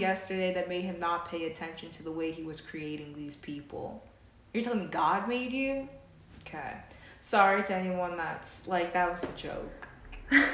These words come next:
Speaker 1: I, I'm sorry.
Speaker 2: I do think
Speaker 1: I
Speaker 2: about that,
Speaker 1: hope
Speaker 2: though, where I'm like,
Speaker 1: nothing
Speaker 2: "What
Speaker 1: is
Speaker 2: kind of God are you worshiping if he's doing stuff like this?"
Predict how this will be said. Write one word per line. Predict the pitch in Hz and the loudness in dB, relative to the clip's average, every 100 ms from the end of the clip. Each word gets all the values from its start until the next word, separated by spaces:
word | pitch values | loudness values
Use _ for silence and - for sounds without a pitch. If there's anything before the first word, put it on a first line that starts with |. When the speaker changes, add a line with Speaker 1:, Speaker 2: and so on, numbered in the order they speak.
| - | 2
Speaker 1:
I, | - 196 - | 6 6 6
I'm | 202 208 | 6 6
sorry. | - 190 247 254 403 | 8 12 12 12 12
Speaker 2:
I | 277 339 294 | 12 12 12
do | 339 | 10
think | 339 330 226 | 10 8 12
Speaker 1:
I | 226 | 12
Speaker 2:
about | 294 | 12
that, | 233 | 12
Speaker 1:
hope | 269 | 12
Speaker 2:
though, | |
where | 233 247 | 12 12
I'm | 247 | 12
like, | 254 247 | 12 12
Speaker 1:
nothing | 240 233 | 10 10
Speaker 2:
"What | 285 | 10
Speaker 1:
is | - | 10
Speaker 2:
kind | 302 285 262 | 10 10 10
of | 226 220 - - - - - - - - - - - - - | 8 6 -4 -12 -14 -18 -20 -20 -20 -20 -20 -20 -20 -6 10
God | 196 202 | 12 12
are | 190 175 | 12 10
you | 185 196 | 6 4
worshiping | 190 185 - - 165 | 4 4 0 -4 -4
if | 170 | -4
he's | 185 175 | -2 -2
doing | - 170 160 | 0 -2 -2
stuff | - 160 | -6 -6
like | 151 | -4
this?" | 160 | -6